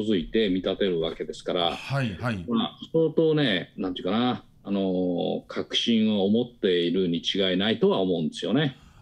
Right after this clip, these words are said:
Speaker 2: あの、すいません。やっぱりに、二百万では弱いけど、一億円が来ると、これは
Speaker 1: はい。
Speaker 2: 庶民感覚からしても、逮捕してもらうのは困るということになりますよね。一億円になると。
Speaker 1: そうです。そうなんですよね。
Speaker 2: は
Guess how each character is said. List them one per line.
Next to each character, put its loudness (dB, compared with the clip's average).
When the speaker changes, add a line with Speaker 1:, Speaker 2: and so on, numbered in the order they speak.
Speaker 2:
あ -2
の、 0
す -4
い 0
ま 0
せ -2
ん。 -10
や -4
っ -6
ぱ -2
り 2
に、 -2
二 2
百 0
万 2
で 0
は 0
弱 0
い -2
け -2
ど、 0
一 -2
億 -2
円 2
が 0
来 -4
る 0
と、 -2
こ -4
れ -2
は 0
Speaker 1:
は -6
い。 -
Speaker 2:
庶 -2
民 0
感 0
覚 -4
か -2
ら -2
し -6
て -2
も、 0
逮 0
捕 -4
し -8
て -2
も 0
ら 0
う -2
の -2
は -6
困 0
る -2
と -6
い -2
う -6
こ -4
と -6
に -2
な -4
り -4
ま -4
す -6
よ -6
ね。 -4
一 -6
億 -6
円 -4
に -4
な -6
る -10
と。 0
Speaker 1:
そ -12
う -10
で -14
す。 -10
そ 2
う 2
な 0
ん -2
で -4
す -6
よ 0
ね。 0
Speaker 2:
は -6